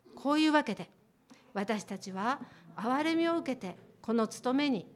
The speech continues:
任じられているのですから、勇気を失うことなく、恥ずべき隠されたことを捨て、悪巧みに歩まず、神の言葉を曲げず、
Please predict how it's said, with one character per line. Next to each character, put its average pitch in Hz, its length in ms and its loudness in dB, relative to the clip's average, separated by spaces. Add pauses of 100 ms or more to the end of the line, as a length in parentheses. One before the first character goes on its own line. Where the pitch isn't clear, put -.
任 226 200 2
じ 285 140 -6
ら 302 120 -2
れ 294 120 -4
て 226 120 -4
い 202 80 -4
る 226 100 0
の 254 120 0
で 202 140 -4
す - 100 -20
か 196 120 -10
ら、 214 240 -6 (460)
勇 302 280 -2
気 277 180 -4
を 285 140 0
失 208 420 -4
う 196 60 -6
こ 202 100 -10
と 185 140 -12
な 190 160 -6
く、 - 100 -20 (560)
恥 254 220 -2
ず 240 60 -6
べ 226 120 -4
き 240 360 -2
隠 226 280 -10
さ 302 180 -4
れ 294 120 -4
た 240 100 -6
こ 196 160 -12
と 277 180 -6
を 196 100 -10
捨 - 160 -18
て、 262 200 -6 (640)
悪 247 240 -2
巧 277 240 -2
み 262 140 0
に 254 120 -2 (100)
歩 262 220 -4
ま 294 160 -2
ず、 - 120 -14 (460)
神 285 260 0
の 262 140 2
言 262 280 -4
葉 294 180 -2
を 226 60 -4
曲 185 220 -6
げ 254 160 -4
ず、 269 200 -10